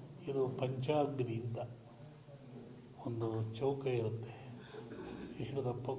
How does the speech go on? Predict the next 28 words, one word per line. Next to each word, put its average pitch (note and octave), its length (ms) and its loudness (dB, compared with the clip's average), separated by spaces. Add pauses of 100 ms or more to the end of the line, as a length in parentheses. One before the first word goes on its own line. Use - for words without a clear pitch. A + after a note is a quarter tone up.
ಕುಂಡದಲ್ಲಿ B2+ 580 2 (520)
ಗಟ್ಟಿ C#3+ 340 4
ಕೆಂಡ A2+ 320 2
ಹಾಕ್ತಾರೆ, - 460 2 (1000)
ತಲೆ C#3+ 260 8
ಮೇಲೆ D3 300 8
ಬರುತ್ತೆ A#2+ 400 2
ಐದು. B2 640 4 (560)
ಆ C3 60 4
ಮಧ್ಯದಲ್ಲಿ C3+ 520 6
ಬಾಳೆ B2+ 360 8
ಎಲೆ C3 200 8
ಮೇಲೆ B2+ 220 2
ಕುತ್ಕೊಂಡು B2+ 480 0
ನಾವೇನು B2+ 520 4
ಯೋಚನೆ C#3 480 4
ಮಾಡ್ಕೊಂಡು B2+ 500 0
ಜಪ A#2+ 200 2
ಮೂರು B2 400 2
ತಾಸು A#2 280 0 (420)
ಮಾಡ್ತೀವಿ, B2+ 760 -2 (400)
ಅದು C#3+ 160 0
ಅರ್ಥವಾಗುತ್ತೆ. A#2+ 680 2 (480)
ಅವಾಗಲೇ D3+ 500 10
ಇದು D3+ 100 8
ಅರ್ಥ B2+ 220 6
ಆಗಲಿಲ್ಲ, C#3 380 8
ಒಂದು D3+ 380 8